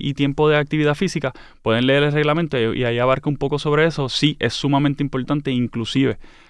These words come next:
los mejores equipos de eSport en, en, en el mundo tienen actividad física y eso es lo que los diferencia de otros equipos que no tienen actividad física en su,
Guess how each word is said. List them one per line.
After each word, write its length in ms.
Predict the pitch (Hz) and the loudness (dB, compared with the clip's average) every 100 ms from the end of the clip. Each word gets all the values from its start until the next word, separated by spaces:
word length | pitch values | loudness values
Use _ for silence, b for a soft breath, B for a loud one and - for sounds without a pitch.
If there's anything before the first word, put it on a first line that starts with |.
| b | b
los 80 | 120 | 2
mejores 400 | 123 120 131 147 | 2 2 2 2
equipos 300 | 143 147 147 | 0 0 0
de 180 | 147 151 | 2 0
eSport 320 | - 151 139 | -2 0 0
en, 320 | 135 135 127 | 0 -2 0
en, 680 | 135 139 139 131 123 120 - - - | 0 0 0 -2 -4 -6 -10 -6 2
en 140 | 143 | 4
el 100 | 131 | 4
mundo 380 | 156 185 160 147 b b b b _ _ | 4 4 4 0 b b b b _ _
tienen 460 | 135 135 147 170 | 4 6 6 4
actividad 420 | 139 - 123 113 120 | 0 -2 0 2 0
física 560 | - 147 202 226 226 - | -2 -4 -2 -4 -4 -8
y 220 | 131 127 | -2 2
eso 220 | 131 - 147 | 2 2 0
es 40 | |
lo 140 | 131 | 0
que 80 | 117 | -2
los 160 | 113 120 | -4 -4
diferencia 640 | 117 - 104 143 - 160 | -4 -2 -2 -2 -2 -4
de 160 | 127 113 | -2 -4
otros 300 | 110 123 131 | -4 -6 -8
equipos 260 | 127 127 | -8 -8
que 160 | 123 107 | -8 -8
no 220 | 101 98 | -6 -6
tienen 300 | - 104 101 | -8 -10 -10
actividad 320 | - - - | -10 -12 -14
física 400 | - - - - | -14 -16 -12 -10
en 100 | 98 | -10
su, 360 | - 113 107 - | -10 -10 -10 -12